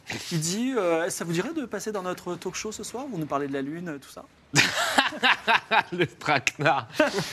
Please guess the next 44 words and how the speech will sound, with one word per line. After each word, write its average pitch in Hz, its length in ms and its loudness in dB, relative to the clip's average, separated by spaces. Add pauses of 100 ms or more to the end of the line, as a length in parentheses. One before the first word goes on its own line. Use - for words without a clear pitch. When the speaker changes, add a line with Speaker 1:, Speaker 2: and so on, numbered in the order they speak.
(360)
Speaker 2:
Ah, 214 180 6
pour 160 140 -2
C 240 120 6
B 233 40 6
S, 330 260 6
bien, 262 320 4
bien 240 160 4
sûr, 349 280 6
bien 226 160 4
sûr. 226 460 6 (160)
Speaker 1:
Très 247 140 2
bien. 170 160 4 (560)
Euh, 160 340 6
donc 160 180 -2
ça, 214 160 -2
ça - 180 0
va 196 60 2
être 220 80 0
dans 175 180 4
des 156 140 2
rythmes 202 280 -2
différents. 156 480 -2 (560)
Euh, 175 80 0
toi, 247 320 4
donc, 175 160 0 (100)
t'as 208 200 2
Mister 202 300 0
Sora, 220 360 2
qui 208 160 -8
est 175 40 -2
ton 175 120 -6
référent, 185 640 0
euh, 143 240 -2
slash 147 300 -2
garde 160 200 0
du 156 120 -6
corps, 202 220 -2
qui - 160 -8
est, 139 360 -4
qui 139 120 -4
dit, « 175 80 -6
Vous 180 120 -4
allez 175 140 0
où ? » 240 60 -6